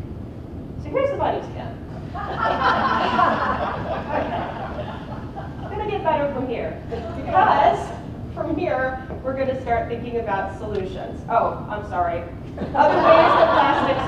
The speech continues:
can kill you, things that go kablooey, because this is a highly industrial thing, so if you, you've got extraction and then you've got production,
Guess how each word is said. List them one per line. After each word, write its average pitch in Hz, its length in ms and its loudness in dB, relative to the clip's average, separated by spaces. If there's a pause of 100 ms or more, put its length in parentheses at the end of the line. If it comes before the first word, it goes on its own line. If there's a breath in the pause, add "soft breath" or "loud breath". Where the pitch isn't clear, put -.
can - 160 -4
kill 339 220 4
you, 294 760 0
things 311 220 0
that 302 160 -2
go 262 220 2
kablooey, 277 600 -2
because 247 380 -2
this 240 100 -4
is - 100 -8
a - 100 -2
highly 262 500 0
industrial 233 800 0
thing, 285 340 0
so 240 140 0
if 233 180 -2
you, 226 80 -6
you've - 220 -6
got - 300 -2
extraction 285 640 -2
and 208 220 -4
then 208 160 -4
you've 214 100 -8
got - 240 -2
production, 240 600 0